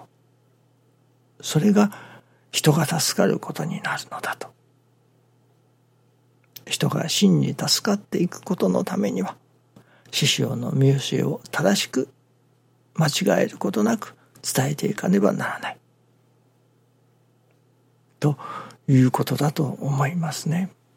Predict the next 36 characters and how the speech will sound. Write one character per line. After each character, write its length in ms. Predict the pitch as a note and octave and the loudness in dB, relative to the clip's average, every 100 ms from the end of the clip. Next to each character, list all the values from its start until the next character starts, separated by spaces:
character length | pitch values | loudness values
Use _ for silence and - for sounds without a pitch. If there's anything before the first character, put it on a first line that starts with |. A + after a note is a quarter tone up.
| _ _ - _ _ _ _ _ _ | _ _ -20 _ _ _ _ _ _
そ 340 | - F3 F#3 | 0 6 8
う 40 | F3 | 8
い 240 | F3+ F3+ | 8 8
う 80 | F3 | 6
と 140 | - | 0
こ 140 | - F3 | -2 0
ろ 180 | F3+ F3+ | 2 0
か 160 | G#3+ | 0
ら 240 | A3 - F#3 | 0 0 0
出 140 | F#3 | 0
た 160 | D#3+ D#3+ | 0 0
と 120 | D#3 | -4
こ 160 | - | -2
ろ 100 | F#3+ | 2
の、 320 | A3 G#3+ - - - - _ _ _ _ _ _ _ _ | 4 4 2 -6 -18 -20 _ _ _ _ _ _ _ _
昨 180 | - - | -2 4
日、 380 | C3 A#2 - - _ - _ _ - _ _ - - | 4 4 -4 -10 _ -20 _ _ -20 _ _ -16 0
今 160 | C3 C3+ | 0 0
日 80 | |
の 240 | D#3 E3 G3+ - _ | -4 -6 -10 -14 _
お 60 | - | 0
話 380 | - C3+ C#3 - | 2 2 -2 -4
と 100 | - | -2
い 140 | D3+ | -2
う 80 | D#3+ | -4
こ 100 | - | -4
と 140 | - | -4
で 100 | B2+ | -4
す 160 | - - | -4 -8
け 120 | - | -10
れ 80 | - | -14
ど 120 | - | -16
も、 140 | - - _ _ _ _ _ _ - - - - - - _ _ _ _ _ _ _ _ _ _ - | -18 -20 _ _ _ _ _ _ -20 -20 -20 -20 -20 -20 _ _ _ _ _ _ _ _ _ _ -2
今 80 | |
朝 160 | D3 D3 | 0 0
の 260 | C3+ D#3+ | -2 -6